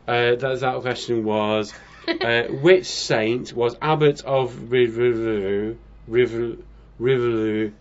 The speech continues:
Speaker 1: Riv-, Riv-, Rivo
Speaker 2: <laughs>
Speaker 1: from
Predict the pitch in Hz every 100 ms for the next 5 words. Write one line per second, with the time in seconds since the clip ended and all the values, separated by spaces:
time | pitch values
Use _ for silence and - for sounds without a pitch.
0 | - - - _ 339 381 370 330 - _
1 | _ - - 147 170 143 123 113 110 117
2 | 117 135 131 135 131 123 127 123 - -
3 | - - 127 120 117